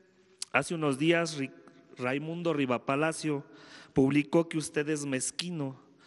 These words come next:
que el presidente de la República es mezquino. Al mismo tiempo, se informa que usted inicia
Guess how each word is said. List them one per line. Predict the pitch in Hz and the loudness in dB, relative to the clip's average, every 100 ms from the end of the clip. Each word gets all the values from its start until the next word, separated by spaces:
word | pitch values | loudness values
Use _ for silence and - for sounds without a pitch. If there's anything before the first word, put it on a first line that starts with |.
| - - _ | -20 -20 _
que | 131 | 0
el | 127 | 2
presidente | 135 131 - 143 175 175 175 | 0 0 0 0 0 2 2
de | |
la | 147 127 | 2 2
República | 131 131 147 151 151 135 | -2 -2 0 0 0 0
es | 131 | -2
mezquino. | 135 135 - 180 175 147 - - _ - - - - - - - | -2 -4 -4 -6 -4 -6 -10 -20 _ -20 -20 -20 -20 -20 -12 0
Al | 123 | 0
mismo | 147 196 196 196 | 0 -4 -2 -2
tiempo, | 196 190 185 175 165 | 0 0 0 -4 -2
se | - | -2
informa | 139 139 170 180 170 | -4 -2 -2 -2 -4
que | 170 139 | -4 -6
usted | - 170 170 | -4 -4 -6
inicia | 147 139 156 - 160 | -6 -10 -8 -6 -4